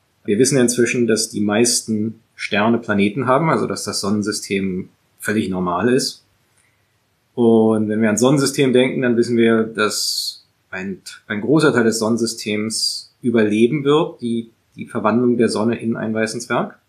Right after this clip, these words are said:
Und es stellt sich eben heraus, dass viele weiße Zwerge Überreste von Planetensystemen haben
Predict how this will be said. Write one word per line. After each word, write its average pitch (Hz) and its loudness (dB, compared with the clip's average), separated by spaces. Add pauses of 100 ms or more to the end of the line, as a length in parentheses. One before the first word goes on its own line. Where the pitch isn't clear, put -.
(1500)
Und 147 4
es 143 2
stellt 156 4
sich 131 4
eben 139 2
heraus, 123 2
dass - -2
viele 175 2
weiße 98 -4
Zwerge 101 -2
Überreste 120 2
von 107 -8
Planetensystemen 98 -4
haben 95 -8